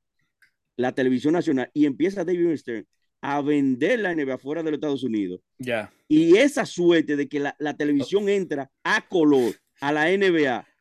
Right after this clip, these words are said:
Speaker 1: es lo que hace que todo el mundo vea a Jordan con esos tenis.
Speaker 2: Ah, esa sue-, la, la N B A se te empezó a transmitir cuando Jordan empezó a usar los tenis rojos,
Speaker 1: A
Speaker 2: a
Speaker 1: nivel
Speaker 2: color.
Speaker 1: nacional,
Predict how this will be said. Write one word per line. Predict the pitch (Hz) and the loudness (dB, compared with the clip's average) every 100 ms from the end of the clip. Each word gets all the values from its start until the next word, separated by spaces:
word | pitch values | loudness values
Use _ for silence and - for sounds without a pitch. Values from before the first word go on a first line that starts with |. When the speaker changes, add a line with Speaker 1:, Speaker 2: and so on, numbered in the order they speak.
| _ - | _ -4
Speaker 1:
es | 175 | -2
lo | 214 | -2
que | 170 156 | -4 -6
hace | 135 139 | -6 -6
que | 151 | -6
todo | - 190 | 0 0
el | 226 | 0
mundo | 214 180 160 | -2 -2 0
vea | 147 123 113 - | 0 0 -6 -10
a | 135 120 | -10 -4
Jordan | 135 196 170 | -2 0 -2
con | 135 151 | -4 -4
esos | 170 | -6
tenis. | 143 127 104 107 | -6 -6 -4 -2
Speaker 2:
Ah, | 135 - | -2 -2
esa | 147 151 180 | -2 -2 -2
sue-, | - 196 185 | 2 2 4
la, | 170 151 | 0 0
la | 151 147 156 | 0 2 4
N | 185 | 4
B | 196 196 | 4 4
A | 196 | 2
se | 165 | -2
te | 151 160 | -8 -6
empezó | 156 151 | -4 -4
a | 160 | -2
transmitir | 180 170 156 180 165 | -2 -2 -4 -6 -2
cuando | 165 156 | -2 2
Jordan | 143 147 170 170 | 2 2 0 -2
empezó | 165 151 | -2 -2
a | 151 | -4
usar | 143 160 | -2 -4
los | 151 | -4
tenis | 156 151 | -4 -4
rojos, | 143 107 120 | -4 -4 0
Speaker 1:
A | |
Speaker 2:
a | 143 | 2
Speaker 1:
nivel | 151 151 156 | 6 6 6
Speaker 2:
color. | 135 107 | 4 2
Speaker 1:
nacional, | 135 156 | -2 -2